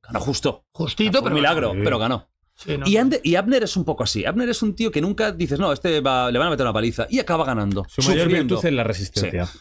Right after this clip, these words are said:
Speaker 2: Sí.
Speaker 1: ¿Cómo, cómo, ya no te digo, no te digo quién crees que va a ganar, Gonzalo, pero ¿cómo crees que va a ir el combate?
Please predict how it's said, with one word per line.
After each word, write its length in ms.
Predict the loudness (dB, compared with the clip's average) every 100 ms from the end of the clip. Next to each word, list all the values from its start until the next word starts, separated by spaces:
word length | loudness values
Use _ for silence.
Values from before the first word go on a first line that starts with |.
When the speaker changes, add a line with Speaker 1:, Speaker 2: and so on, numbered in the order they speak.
| -10
Speaker 2:
Sí. 120 | -8 -8 -14 _ _ _ _ -8 -8 _ _ _
Speaker 1:
¿Cómo, 240 | 0 0 -2
cómo, 440 | 0 2 0 -2 -2
ya 160 | 0
no 80 | 2
te 80 | 2
digo, 320 | 2 2 2
no 120 | 2
te 100 | 0
digo 580 | 0 2 2 4 2 2
quién 140 | 0 0
crees 140 | 0
que 80 | 0
va 60 | 0
a 20 |
ganar, 220 | 0 0
Gonzalo, 340 | 0 0 0 0
pero 320 | 0 -2 -6 _ _ _ _ _ _ _
¿cómo 220 | 0 2
crees 240 | 0 0
que 80 | 0
va 100 | 2
a 20 |
ir 100 | 2
el 100 | 0
combate? 380 | -2 -6 -6